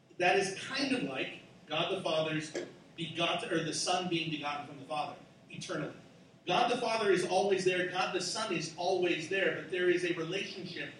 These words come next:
of Father to Son that is perpetual. And whatever begottenness means when you talk about the Godhead, we have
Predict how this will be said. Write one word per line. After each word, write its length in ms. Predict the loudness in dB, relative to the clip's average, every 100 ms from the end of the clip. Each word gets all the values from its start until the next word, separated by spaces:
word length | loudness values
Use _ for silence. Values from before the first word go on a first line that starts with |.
| -8
of 220 | -6 -4
Father 300 | 0 2 2
to 180 | -2 -6
Son 340 | -6 -2 -2 -2
that 100 | -4
is 180 | -6 -6 -14 -8 -2
perpetual. 680 | -2 0 0 0 -2 -6 -10 -16 -20 -8 2
And 340 | 4 6 4 4
whatever 280 | 6 6 6
begottenness 760 | 0 4 6 6 2 -2 -2
means 320 | -2 -4 -4 -4
when 100 | -4
you 80 |
talk 240 | -2 -2 -2
about 200 | -2 -2
the 60 |
Godhead, 420 | -2 0 2 0 0
we 60 |
have 200 | -2 -2